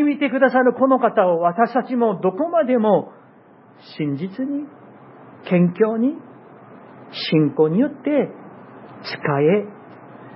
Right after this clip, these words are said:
従ってまいりたいと願います。もう一点、神の訪問ということについて少しお、お話をしたい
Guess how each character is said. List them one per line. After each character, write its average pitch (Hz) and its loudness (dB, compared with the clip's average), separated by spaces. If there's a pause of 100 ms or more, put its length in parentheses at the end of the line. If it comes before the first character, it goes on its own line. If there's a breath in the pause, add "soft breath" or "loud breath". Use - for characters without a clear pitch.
(200)
従 - -2
っ - -20
て 208 2
ま 147 -6
い 151 2
り 147 -2
た 131 -4
い 123 -8
と 269 -4 (260)
願 - -10
い - -18
ま - -16
す。 - -20 (1900)
も 247 4
う 220 6
一 175 -8
点、 175 0 (1800 loud breath)
神 220 2
の 170 4
訪 196 4
問 190 -2 (180)
と 156 0
い 139 -4
う 135 -10 (640)
こ 139 -6
と 139 -2
に 131 -4
つ 143 -6
い 131 -4
て 190 -4
少 - -4
し - -8
お、 - -8
お 151 4
話 135 0
を 120 0
し - -12
た 135 2
い 120 -8